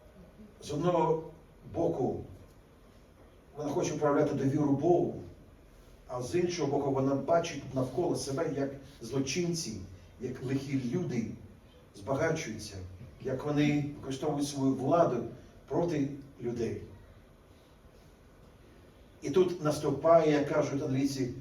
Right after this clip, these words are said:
crucial moment. Переломний момент. Сімнадцятий вірш.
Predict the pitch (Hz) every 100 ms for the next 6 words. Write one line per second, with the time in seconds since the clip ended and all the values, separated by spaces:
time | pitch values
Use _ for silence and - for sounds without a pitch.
0 | - - - 139 - - - 117 226 208
1 | 190 - - - - - - - - -
2 | - - - - - - - - - -
3 | - - 135 131 135 120 113 104 - -
4 | - - - - - - - - - -
5 | - - - - - - - - - -
6 | - - - 131 131 - 110 98 - -